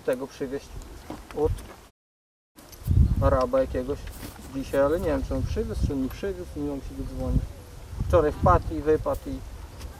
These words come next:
ugiera przywiezie, ale z nim się też dogadać. Chyba, żeby do Białki jechać, ale to, to dzisiaj i tak już chyba nic z tego. Bo wiesz, jakie tam jest podejście.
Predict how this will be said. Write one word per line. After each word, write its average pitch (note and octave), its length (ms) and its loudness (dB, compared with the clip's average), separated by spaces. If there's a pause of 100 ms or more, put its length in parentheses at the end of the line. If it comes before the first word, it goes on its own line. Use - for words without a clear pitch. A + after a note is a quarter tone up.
(140)
ugiera C3 320 4
przywiezie, A2+ 480 -6
ale A#2 180 -6 (480)
z - 40 -6
nim D3+ 100 -4
się D#3+ 120 -6
też D#3 180 2
dogadać. C#3+ 440 -2 (1400)
Chyba, D3 200 2
żeby D3 220 -2
do F#3+ 100 -6
Białki G3+ 440 2
jechać, C3 280 -6
ale C#3+ 140 -6
to, - 140 -14
to - 140 -12
dzisiaj D3 320 -8
i D3+ 40 -10
tak E3 240 -4
już D3 100 -10
chyba - 240 -8 (640)
nic C3+ 120 -12
z - 60 -20
tego. A#3 280 -6 (1300)
Bo C3+ 80 -8
wiesz, D#3+ 200 4
jakie - 140 -8
tam C3+ 180 -6
jest B2+ 120 -6
podejście. B3 540 -2